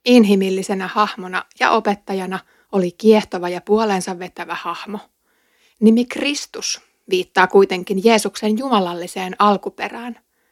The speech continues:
Hän on voideltu, josta Vanha testamentti on vuosituhansien ajan puhunut valitulle kansalle. Nyt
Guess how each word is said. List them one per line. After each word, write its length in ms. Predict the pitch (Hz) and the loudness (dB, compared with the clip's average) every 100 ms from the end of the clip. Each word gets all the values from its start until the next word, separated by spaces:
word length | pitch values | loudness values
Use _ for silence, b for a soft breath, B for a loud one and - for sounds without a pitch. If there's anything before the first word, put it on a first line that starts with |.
| _ _ _ | _ _ _
Hän 220 | - 226 | 4 6
on 180 | 220 202 | 6 4
voideltu, 600 | 240 262 180 165 214 214 _ _ | 2 0 -2 -6 -8 -16 _ _
josta 300 | 185 - 247 | -12 -4 0
Vanha 300 | 233 233 214 | 4 4 4
testamentti 800 | - 202 - 196 185 180 - - - | 2 -2 -2 -8 -8 -10 -6 -8 -4
on 200 | 202 190 | -2 2
vuosituhansien 960 | 233 247 214 196 190 196 190 196 196 | 4 4 2 0 -2 -2 -4 -4 -2
ajan 300 | 208 214 185 | 0 2 0
puhunut 500 | 175 202 196 180 175 | 0 -2 -2 -6 -8
valitulle 500 | 190 208 202 - - - | -6 -4 -4 -8 -14 -10
kansalle. 600 | - 190 180 - 214 214 - _ _ _ _ _ _ _ | -2 -2 -2 -10 -16 -16 -20 _ _ _ _ _ _ _
Nyt 480 | 220 262 294 - - | 2 2 0 -4 -20